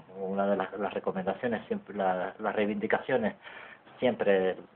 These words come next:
las mismas, que se paguen los ensayos, que se dé de alta a la gente, que se sea serio en los pagos, que haya una progresión lógica de un primer actor con un primer personaje a un secundario,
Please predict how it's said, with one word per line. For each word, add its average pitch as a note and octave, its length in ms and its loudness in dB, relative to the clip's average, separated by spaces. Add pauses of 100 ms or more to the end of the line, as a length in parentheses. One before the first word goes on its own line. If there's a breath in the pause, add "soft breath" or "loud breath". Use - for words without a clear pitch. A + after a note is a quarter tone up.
(160)
las - 160 -6
mismas, D#3 340 0
que F#2+ 120 -6
se G2 140 2
paguen G2+ 360 6
los G2 140 2
ensayos, A#2 480 6
que G#2+ 100 -6
se - 140 -2
dé A2 160 10
de G#2 100 8
alta G2+ 280 8
a - 20 6
la F#2 80 6
gente, A#2+ 440 6 (300 loud breath)
que - 120 4
se - 160 -2
sea A2 380 8
serio A#2 380 10
en G2 80 4
los - 160 4
pagos, B2 560 12 (380 loud breath)
que G2+ 240 6
haya G#2 380 10
una G#2 280 8
progresión G#2 560 6
lógica B2+ 580 10
de G2 180 8
un F#2+ 120 4
primer G2 320 2
actor A#2+ 480 10
con G#2+ 160 0
un G#2+ 60 -4
primer G2+ 340 -2
personaje A2+ 800 4
a G2+ 160 10
un G2+ 180 4
secundario, A#2 680 10